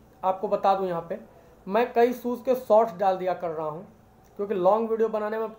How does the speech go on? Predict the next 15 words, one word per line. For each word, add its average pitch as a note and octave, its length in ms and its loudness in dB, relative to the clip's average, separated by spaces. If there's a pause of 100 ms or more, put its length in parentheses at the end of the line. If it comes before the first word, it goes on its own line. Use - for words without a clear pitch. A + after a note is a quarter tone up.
time G3 280 -2
लगता F#3 300 -2
है E3+ 120 -2
भैया, F#3+ 280 0 (420)
और F#3 160 2
long G3 340 2
video A3 300 0 (260)
बार F#3 260 4
बार G3+ 140 2
बना G3+ 220 0
पाना G#3 280 -2
थोड़ा G3+ 140 0
मुश्किल F3+ 340 -8
होता C#3 340 -8
है। B2+ 200 -16